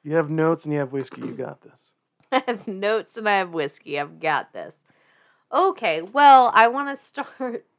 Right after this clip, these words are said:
Speaker 2: <laughs> just kind of a recap of where we ended, 'cause it was, like, four months ago, right? We
Speaker 1: Yeah.
Speaker 2: figured out four months ago since the last episode.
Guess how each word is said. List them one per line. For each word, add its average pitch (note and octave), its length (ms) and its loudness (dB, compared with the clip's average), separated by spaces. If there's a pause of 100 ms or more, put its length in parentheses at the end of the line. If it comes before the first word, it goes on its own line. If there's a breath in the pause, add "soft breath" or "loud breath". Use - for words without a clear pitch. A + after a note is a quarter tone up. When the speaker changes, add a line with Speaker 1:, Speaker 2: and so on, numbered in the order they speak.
(160)
Speaker 2:
<laughs> - 300 -20
just A#3 300 -6
kind A#3+ 220 -2
of G#3 100 -2
a G3 60 -2
recap F3+ 720 -6 (760 soft breath)
of G3 160 -14
where G3+ 180 0
we G3 200 -6
ended, F3+ 520 0
'cause A3+ 220 -12
it B3+ 80 -12
was, C#4+ 180 -14
like, F4 160 -6
four D4+ 320 -6
months C#4 300 -4
ago, D3+ 340 -2
right? E3 280 -4
We C3 100 -6
Speaker 1:
Yeah. D3+ 120 -4
Speaker 2:
figured G3 280 -4
out A3+ 260 0
four G#3 220 -6
months A3 320 -4
ago G3+ 240 -2
since G3 240 -16
the - 100 -12
last F3 300 -2
episode. E3+ 480 -4